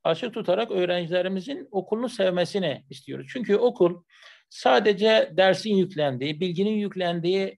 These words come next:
e, alan olduğu zaman bir müddet sonra, e, öğrenciler bundan sıkılmaya başlıyor. Bunu şöyle örneklendirebiliriz aslında. E, mesela bir insan diyelim ki baklavayı çok seviyor.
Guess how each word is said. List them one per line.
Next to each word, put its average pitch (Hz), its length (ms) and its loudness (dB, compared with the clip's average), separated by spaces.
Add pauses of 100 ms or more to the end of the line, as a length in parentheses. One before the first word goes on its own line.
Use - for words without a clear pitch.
e, 151 160 -4
alan 175 300 2
olduğu 165 320 -6
zaman 175 420 -6 (240)
bir 240 180 -6
müddet 180 400 -2
sonra, 226 560 -2 (400)
e, 165 60 -6 (680)
öğrenciler 202 680 0
bundan 180 280 -2
sıkılmaya 196 540 -2
başlıyor. 147 400 -6 (120)
Bunu 262 140 -6
şöyle 233 260 2
örneklendirebiliriz 180 920 0
aslında. - 600 -8 (580)
E, 170 200 0 (240)
mesela 220 520 0
bir 233 200 -6
insan 214 560 -2 (480)
diyelim 165 320 0
ki 180 200 -12
baklavayı 185 460 0
çok 185 220 -8
seviyor. - 500 -10